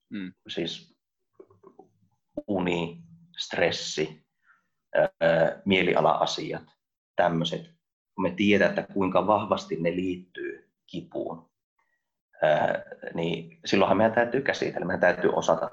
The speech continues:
Speaker 2: tutkia niitä, että onko ihmisellä niitä, ja meidän täytyy jonkunlaista interventiota myös pystyä niihin antamaan. Ö, ja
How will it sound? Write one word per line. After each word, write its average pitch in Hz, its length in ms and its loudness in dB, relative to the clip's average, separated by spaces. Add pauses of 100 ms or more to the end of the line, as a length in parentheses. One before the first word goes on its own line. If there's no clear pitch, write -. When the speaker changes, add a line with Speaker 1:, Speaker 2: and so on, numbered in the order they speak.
(140)
Speaker 2:
tutkia 104 380 2
niitä, 110 260 2
että - 140 -6
onko 95 260 4
ihmisellä 95 440 2
niitä, 90 460 0 (360)
ja 80 100 4
meidän 85 180 2
täytyy 82 580 0
jonkunlaista 87 1040 2 (180)
interventiota 87 960 -6
myös 80 420 -8
pystyä 85 380 -6
niihin 87 300 -6
antamaan. 95 540 -2 (1160)
Ö, 82 40 -2 (1120)
ja 87 220 4